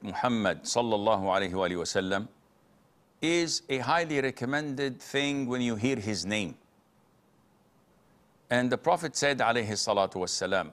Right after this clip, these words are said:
"The most stingy of all people are those who hear my name and do not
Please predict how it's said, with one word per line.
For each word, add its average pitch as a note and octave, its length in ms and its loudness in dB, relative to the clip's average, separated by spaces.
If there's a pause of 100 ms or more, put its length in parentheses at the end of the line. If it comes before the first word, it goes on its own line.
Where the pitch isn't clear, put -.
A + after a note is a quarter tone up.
"The A2+ 140 0
most C#3+ 560 0 (380)
stingy A2 1040 -2 (840)
of B2+ 180 2
all G#3+ 220 6
people G#3 580 0 (1000)
are C3+ 180 4
those D#3+ 420 4
who C3 300 0
hear G3 400 2
my F3+ 240 2
name F3 460 0 (640)
and C3 180 6
do C3 140 4
not C#3+ 240 2